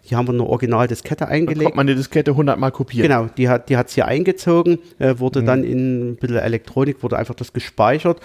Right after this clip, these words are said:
Speaker 1: und dann
Speaker 2: Mhm.
Speaker 1: hat man hier einen leeren, äh, einen Stapel leere Disketten eingest-, äh,
Speaker 2: Mhm.
Speaker 1: eingelegt. Hat
Speaker 2: Das
Speaker 1: auf
Speaker 2: ist für dreieinhalb Zoll Disketten, ne? Mhm.
Speaker 1: Genau, für
Speaker 2: Mhm.
Speaker 1: dreieinhalb Zoll, hat einen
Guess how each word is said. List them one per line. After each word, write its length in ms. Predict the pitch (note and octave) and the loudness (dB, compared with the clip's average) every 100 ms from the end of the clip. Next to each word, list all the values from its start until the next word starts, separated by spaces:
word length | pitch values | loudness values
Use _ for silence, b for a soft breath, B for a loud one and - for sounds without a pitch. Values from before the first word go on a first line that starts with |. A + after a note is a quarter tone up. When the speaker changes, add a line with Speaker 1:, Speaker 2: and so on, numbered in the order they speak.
| B | B
Speaker 1:
und 60 | B2 | -2
dann 120 | A#2 | 0
Speaker 2:
Mhm. 60 | A2+ | 0
Speaker 1:
hat 140 | - | -2
man 140 | A2+ | -4
hier 300 | G#2+ C3+ D3+ D3 B - | 0 2 2 0 B -8
einen 240 | - A#2 | -4 -2
leeren, 640 | A2+ A2+ B2+ C#3 C#3 C3+ B2+ | 0 2 2 2 2 0 -2
äh, 280 | A#2 A#2+ A#2 A2+ - | 0 0 0 -4 -4
einen 260 | B2 A#2 A#2 | -2 -2 -4
Stapel 340 | - A#2 A#2+ | -2 0 2
leere 200 | A#2 B2 | 0 0
Disketten 420 | A#2 - D#3 D#3+ | -4 -4 -4 -2
eingest-, 520 | - D3 C#3+ C#3+ - - | 0 0 0 -4 -6 -4
äh, 180 | B2+ A#2+ - | -2 -2 -4
Speaker 2:
Mhm. 200 | A2+ A2 | -2 0
Speaker 1:
eingelegt. 440 | B2+ - B2+ B2+ B B B | 0 0 -2 -2 B B B
Hat 120 | - | -2
Speaker 2:
Das 80 | B2 | 0
Speaker 1:
auf 60 | - | -2
Speaker 2:
ist 100 | - | -2
für 220 | E3 D#3 | 2 2
dreieinhalb 560 | C#3+ C3+ D3+ D3+ C#3+ - | 2 2 4 4 0 2
Zoll 220 | B2+ A#2 | 2 2
Disketten, 520 | G#2+ - A2 G#2 G#2 | -2 -4 -4 -2 -2
ne? 180 | D3 E3+ - | -2 -4 -6
Mhm. 380 | A#2 A#2 C#3 | -4 -2 -2
Speaker 1:
Genau, 220 | E3+ C3+ A2+ | 0 0 0
für 120 | - | -4
Speaker 2:
Mhm. 60 | A2 | -2
Speaker 1:
dreieinhalb 320 | A#2 A#2+ - | 0 0 0
Zoll, 180 | C#3+ C3+ | 0 0
hat 140 | C3+ | 0
einen 160 | B2+ | -2